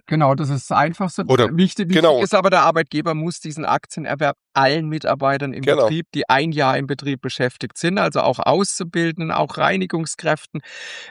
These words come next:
Speaker 1: aber auch dem Vorsitzenden oder Ver-, also Geschäftsführer, Vorstand, Aufsichtsrat, äh, allen, die als Arbeitnehmer beschäftigt sind und in Betracht kommen, anbieten, die ein Jahr beschäftigt sind im Betrieb.
Speaker 2: Genau, dann erwerben sie Mitarbeiterkapital, also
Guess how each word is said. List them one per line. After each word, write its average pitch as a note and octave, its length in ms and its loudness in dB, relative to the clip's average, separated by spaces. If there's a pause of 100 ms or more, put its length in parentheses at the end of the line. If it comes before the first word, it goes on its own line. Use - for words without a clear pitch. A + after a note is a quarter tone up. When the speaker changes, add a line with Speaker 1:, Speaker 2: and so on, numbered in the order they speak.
(120)
Speaker 1:
aber D3+ 260 2
auch D3 160 2
dem C3+ 160 0
Vorsitzenden F#3+ 800 0
oder A#2 180 -2
Ver-, - 200 -6
also A2+ 280 -2
Geschäftsführer, E3 760 0
Vorstand, D#3 720 0 (160)
Aufsichtsrat, C#3 800 0
äh, - 300 -2 (180)
allen, F#3 420 2
die E3 240 -4
als C#3+ 220 -2
Arbeitnehmer C#3 680 2
beschäftigt C3+ 560 -6
sind C3 160 -4
und B2+ 80 -2
in A#2+ 80 -2
Betracht A2+ 420 -4
kommen, A#2 280 -4
anbieten, A#2 640 -4
die - 200 -6
ein A#2 240 2
Jahr G#2 260 2
beschäftigt A2 600 -6
sind G2 140 -8
im E2+ 120 -6
Betrieb. F#2 420 -8 (480)
Speaker 2:
Genau, C#3 260 0
dann G#2+ 180 2
erwerben A2+ 320 4
sie A2+ 140 0
Mitarbeiterkapital, C3+ 1120 0
also E2+ 240 -6